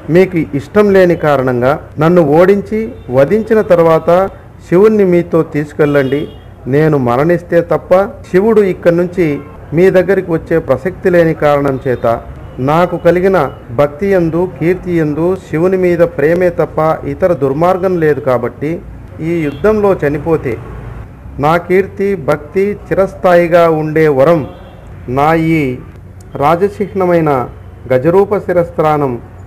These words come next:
శివ కుటుంబంలో నిత్యం ఉండేలాగా మాట ఇచ్చి నన్ను శివైక్యం చేసి శివుణ్ణి తీసుకుపోండి" అనగా విష్ణువు సంతసించి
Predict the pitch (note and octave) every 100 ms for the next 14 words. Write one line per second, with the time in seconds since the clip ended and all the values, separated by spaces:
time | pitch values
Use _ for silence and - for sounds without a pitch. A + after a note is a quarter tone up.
0 | - - E3+ G3+ F#3+ F#3 F3 E3+ D#3+ D#3+
1 | D#3+ - - C3+ C#3+ - G#3+ G#3 F3 D#3
2 | D#3+ D3+ C#3 C3 C3 A#2 A#2+ - A#2+ A#2
3 | C3+ D#3+ D3 G2 C#3+ B2+ B2 - - -
4 | C3+ D#3 D3+ - C3 E3+ F3+ - F3 E3+
5 | D#3+ D3 - B2+ A#2 - - - D3 F3+
6 | F#3+ F3+ D#3+ E3 - F3 D3 C#3+ C#3 C#3
7 | - B2+ C3 C3 A#2+ A2 - - - -
8 | - C3+ D#3 - F#3 E3+ - C#3 D#3+ D#3
9 | C#3+ - B2+